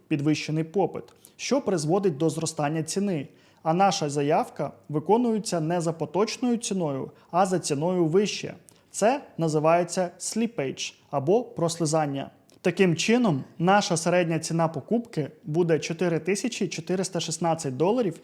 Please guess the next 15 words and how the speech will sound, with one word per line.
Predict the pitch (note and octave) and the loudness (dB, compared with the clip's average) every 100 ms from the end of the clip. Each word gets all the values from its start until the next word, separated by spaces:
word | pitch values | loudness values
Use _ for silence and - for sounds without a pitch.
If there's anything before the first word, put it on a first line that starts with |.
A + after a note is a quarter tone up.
| - | -14
шістдесят | - G3 D3 D3+ - E3+ F3 - - | -4 -2 0 0 2 2 0 -6 -2
U | D3+ D3+ | 2 2
S | |
D | C#3+ D#3 | 2 -2
T. | F3+ D3+ - - - - - _ | 0 -2 -4 -16 -20 -20 -20 _
При | - D#3 | -2 0
тому, | F#3 A#3+ A#3 - | 4 4 2 -2
що | - - D3+ | -6 -4 -2
в | |
момент | C#3+ D3 F3 E3 | 0 0 0 0
натискання | D3+ C#3+ C#3+ D#3 D3 C#3 | -4 -4 -4 -4 -4 -6
кнопки | - D#3+ G#3 - | -2 0 0 -2
Buy | C3 C3+ E3 A#3+ - - | -2 2 2 2 -4 0
ринкова | D#3+ E3+ E3+ C#3 | 0 2 2 2
ціна | C3 C#3+ C3+ F#3 | -2 -4 0 2